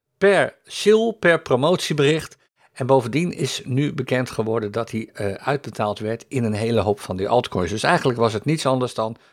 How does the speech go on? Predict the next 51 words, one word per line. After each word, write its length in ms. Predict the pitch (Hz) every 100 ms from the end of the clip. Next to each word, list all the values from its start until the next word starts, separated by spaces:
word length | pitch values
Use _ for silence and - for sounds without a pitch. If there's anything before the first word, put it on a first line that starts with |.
| _
een 200 | - 110
ordinaire 580 | - 202 196 170 160 151
pump 340 | - 185 190 190
en 160 | 185
dump. 300 | 151 151 156 - _ _ -
Hij 220 | 123 160
meldde 380 | 143 147 143 135
dat 180 | 120
een 60 | 120
bepaalde 380 | 107 - 120 110
altcoin 440 | - 131 - 117
heel 340 | 104 104 160 170
veel 240 | 147 131
waard 300 | 120 120 -
zou 180 | - 101
worden, 220 | 104 101
de 80 | 95
altcoin 460 | - 143 - 143
van 160 | 131 123
de 80 | 113
dag. 280 | 101 104 - _ -
Hij 120 | 113
had 140 | 170
er 100 | 208
zelf 240 | 147 151 131
een 80 | 123
hele 200 | 123 117
hoop. 280 | 110 120 - _ _
En 120 | - 107
op 80 |
het 100 | 101
moment 280 | 113 107 -
dat, 280 | 110 101 -
eh, 120 | - 98 95
zijn, 320 | 92 107 113
want 140 | 104
hij 160 | 104 110
was 280 | 127 110 -
ongelooflijk 720 | - 151 127 123 123 113 110 -
populair 540 | 131 131 131 156 160
toen 140 | - 143
de 80 |
tijd 240 | 131 131 120
op 120 | 120
Twitter, 280 | - 123 113
had 140 | 95
een 120 | 104
groot 340 | - 135 143 135
aantal, 420 | 123 123 120 117 - _
honderdduizenden 880 | - 147 131 107 117 110 107 104 98
volgers. 440 | 113 107 104 101